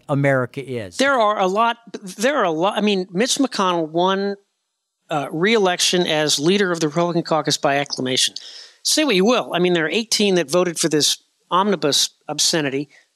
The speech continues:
Speaker 2: but there are a lot of conservatives in the Senate. There's Ted Cruz, there's Mike Lee, there's Mike Braun. I mean, there, you can go down the list. They all voted for him. They all voted for every one of them.
Speaker 1: Yeah. No, look, uh,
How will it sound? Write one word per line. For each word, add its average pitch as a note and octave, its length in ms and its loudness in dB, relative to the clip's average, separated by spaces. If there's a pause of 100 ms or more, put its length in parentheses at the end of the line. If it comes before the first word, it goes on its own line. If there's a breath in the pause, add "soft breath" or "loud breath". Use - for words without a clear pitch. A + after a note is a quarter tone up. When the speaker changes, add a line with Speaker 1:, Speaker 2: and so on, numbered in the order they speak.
Speaker 2:
but G3+ 160 -4
there B3 160 0
are A3 140 4
a F#3+ 80 2
lot C#4 160 -2
of B3+ 60 -6
conservatives G#3 540 0
in D3+ 100 0
the C#3+ 60 -2
Senate. F#3+ 380 -2
There's D3 180 -4
Ted D3+ 300 -4
Cruz, A#3+ 460 0
there's D3 240 -2
Mike C#3+ 260 -4
Lee, A#3 300 0
there's D#3+ 200 0
Mike D3 280 -2
Braun. A3 260 0
I - 20 0
mean, G#3 140 4
there, G#3 100 2
you G3+ 120 -4
can A3 80 4
go A3 80 2
down G3+ 160 0
the F3+ 80 2
list. - 480 -2
They D4 100 2
all D4 80 0
voted C#4+ 300 0
for A3+ 240 -2
him. F#3 100 -12 (1400)
They B3+ 100 0
all D4 180 2
voted C#4 280 0
for - 160 -4
every C#4 160 0
one C#4+ 180 2
of B3+ 100 -2
them. - 120 -20 (1120)
Speaker 1:
Yeah. G#3+ 280 -6 (100)
No, A3 260 0
look, G3+ 420 0
uh, E3+ 140 4